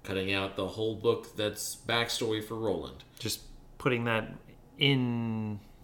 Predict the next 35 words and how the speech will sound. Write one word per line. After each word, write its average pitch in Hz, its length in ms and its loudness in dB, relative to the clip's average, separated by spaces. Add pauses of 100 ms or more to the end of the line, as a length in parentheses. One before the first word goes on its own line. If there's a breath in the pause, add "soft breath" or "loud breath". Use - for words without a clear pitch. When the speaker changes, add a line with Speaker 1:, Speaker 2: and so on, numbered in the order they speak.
(180)
Speaker 1:
Right. 120 320 6
Speaker 2:
he 107 140 0
has 117 180 2
dreams 131 480 4
and 110 120 0
it 98 100 -4
shows 113 400 2
what 104 120 -2
happened 98 320 -2
before. 87 520 -4
Like 82 220 -10 (220)
Speaker 1:
Cutting 117 320 2
out 117 280 2
the 113 100 -2
entire, 113 720 0
like, 95 320 -2 (220)
like 76 220 -10
they - 100 -2
did 101 180 0
for 135 120 2
this 147 180 2
movie, 98 200 -2
cutting 98 240 -2
out 95 120 -2
the 101 120 0
entire 107 640 0 (400)
book 110 300 2
that's - 520 -2 (180)
basically 101 460 2
the 104 80 2
Magnificent 95 480 -2
Seven. 82 200 -4 (320 loud breath)
That 98 200 2
has 107 220 0
no, 113 560 2